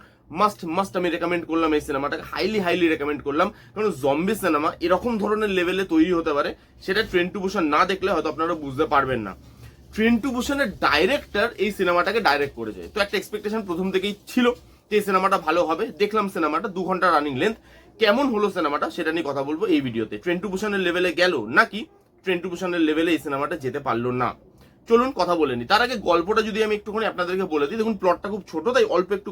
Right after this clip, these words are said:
গল্প আপনাদেরকে রিভিল করব। সাউথ কোরিয়া শহর, সেখানে একটা খুনি জেল থেকে ছাড়া পাচ্ছে, তার সাজা পূরণ হয়ে গেছে, সে জেল থেকে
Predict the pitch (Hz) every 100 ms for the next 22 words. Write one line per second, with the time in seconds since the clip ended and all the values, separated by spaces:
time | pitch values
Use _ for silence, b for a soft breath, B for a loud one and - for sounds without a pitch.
0 | 160 160 165 170 165 160 156 135 143 123
1 | 113 196 - b b b b b _ -
2 | 185 190 190 208 202 160 208 262 - -
3 | 196 214 220 233 - 202 247 202 185 185
4 | 196 196 143 113 110 - 107 - - 190
5 | 185 - 151 170 160 165 170 160 160 160
6 | - b b - 247 185 160 185 233